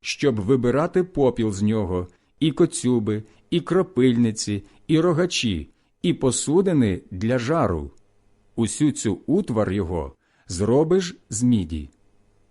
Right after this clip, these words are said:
Зробиш і мідяні грати до нього, плетені, мов сітка, і приробиш до гратів мідяні каблучки на чотирьох рогах їхніх,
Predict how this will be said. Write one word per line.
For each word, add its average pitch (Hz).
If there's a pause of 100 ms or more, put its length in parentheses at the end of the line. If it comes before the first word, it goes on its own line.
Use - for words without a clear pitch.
(800)
Зробиш 165
і 160
мідяні 160
грати 147
до 87
нього, 92 (200)
плетені, 104
мов 120
сітка, 82 (360)
і 165
приробиш 170
до 117
гратів 120
мідяні 123
каблучки 170
на 98
чотирьох 131
рогах 120
їхніх, 92